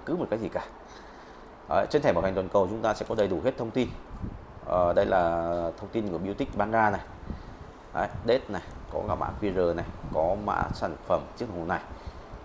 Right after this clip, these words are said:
có series của máy, series của vỏ, tên dòng là El Fermino, đấy, Winso. Ok,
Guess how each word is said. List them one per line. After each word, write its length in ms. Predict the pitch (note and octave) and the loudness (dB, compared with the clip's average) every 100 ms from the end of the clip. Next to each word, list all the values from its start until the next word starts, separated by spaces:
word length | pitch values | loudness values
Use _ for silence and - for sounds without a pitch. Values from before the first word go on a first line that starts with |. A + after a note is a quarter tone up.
| - - | -14 -2
có 400 | - F2+ G2 A2+ A#2 | 6 8 10 8 4
series 380 | - G#2+ G#2+ G2 | 4 4 4 2
của 120 | D#2 C2 D#2+ | -2 0 0
máy, 200 | F#2 - - | 0 -2 -6
series 340 | - G2+ G#2 - | -2 0 0 0
của 120 | D2+ - | 0 6
vỏ, 140 | F#2+ - - - - - - - - - | 6 6 -2 -10 -10 -12 -10 -10 -12 2
tên 160 | G#2+ G2 | 4 8
dòng 380 | G2 F2 E2+ | 6 6 0
là 220 | E2+ D#2+ - | 2 2 0
El 160 | E2+ G2 - | 0 0 0
Fermino, 440 | G#2 G2+ G2 G2 G2+ - - - - - - - | -2 -2 0 2 0 -2 -14 -14 -16 -14 -10 -6
đấy, 160 | - - - - | -6 -6 -8 -4
Winso. 340 | G2 - G#2 G2+ - - - - - - - - - - - - - | -2 4 4 2 -4 -14 -14 -14 -14 -16 -16 -16 -16 -16 -16 -14 -10
Ok, 140 | - | -2